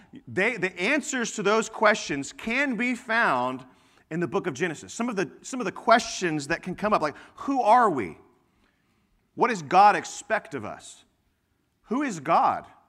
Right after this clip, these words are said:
What is he up to? Why is there suffering in the world? I would imagine you've asked that question a lot in the last almost two years.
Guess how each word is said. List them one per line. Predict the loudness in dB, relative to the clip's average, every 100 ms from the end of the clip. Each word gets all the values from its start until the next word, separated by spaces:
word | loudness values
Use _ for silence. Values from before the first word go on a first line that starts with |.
| _ -10
What | -2 0
is | -2 -6
he | -4 -2
up | -2 -4
to? | -8 -8 -14 _ _ _ _ _ _ _ _
Why | 2 4 4
is | 2 -2
there | -4
suffering | -4 -2 -2 0 -2 0 -2
in | -4 -6
the | -4
world? | -4 -2 -4 -4
I | -4
would | -4
imagine | -4 -6 -6 -8
you've | -8 -4
asked | -4 -4
that | -6 -8
question | -6 -10 -10 -16 -14
a | -14
lot | -10 -6 -6 -6 -12
in | -14
the | -8
last | -6 -6 -8 -16 -12
almost | -12 -12 -16 -20
two | -14 -12
years. | -12 -12 -12 -12 -16